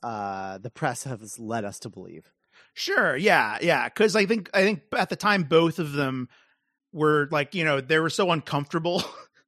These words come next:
Speaker 1: Mm-hmm.
Speaker 2: in interviews and, like, you know, the, like, you know, Pattinson, like, ragging on the story and how it doesn't make any sense.
Speaker 1: Uh-huh.
Speaker 2: Like, it was definitely evident. So yeah, I would, like, knowing, like, how hard they worked was, yeah, like you said, like, really,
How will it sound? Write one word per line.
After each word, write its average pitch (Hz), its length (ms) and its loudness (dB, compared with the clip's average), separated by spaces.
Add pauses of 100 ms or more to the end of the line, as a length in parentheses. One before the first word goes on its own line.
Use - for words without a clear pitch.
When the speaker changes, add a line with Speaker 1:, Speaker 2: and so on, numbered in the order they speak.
(140)
Speaker 1:
Mm-hmm. 139 360 -6 (200)
Speaker 2:
in 156 220 -4
interviews 160 680 0
and, 147 120 -4
like, 143 200 -2
you 208 80 0
know, 165 140 2
the, 151 100 -2
like, 143 280 -2
you 185 80 2
know, 135 180 0 (140)
Pattinson, 147 400 0
like, 135 140 0
ragging 135 340 0
on 127 140 -4
the 123 60 -10
story 127 600 -4 (240)
and 143 100 0
how 135 120 4
it - 40 2
doesn't 139 220 -2
make 135 180 -2
any 127 140 -2
sense. 123 540 -6 (260)
Speaker 1:
Uh-huh. 123 340 -6
Speaker 2:
Like, 120 300 -12 (160)
it 247 40 -4
was 202 120 2
definitely 226 400 4
evident. 147 360 2
So 175 140 4
yeah, 185 160 6
I 160 60 6
would, 165 200 -2
like, 151 200 -4 (160)
knowing, 190 320 2
like, 151 120 -2
how 143 200 6
hard 151 280 6
they 127 100 -4
worked 113 340 -10
was, 131 180 -8
yeah, 151 120 6
like 123 120 -4
you 117 60 -12
said, 110 180 -10
like, 104 100 -16
really, 101 360 -14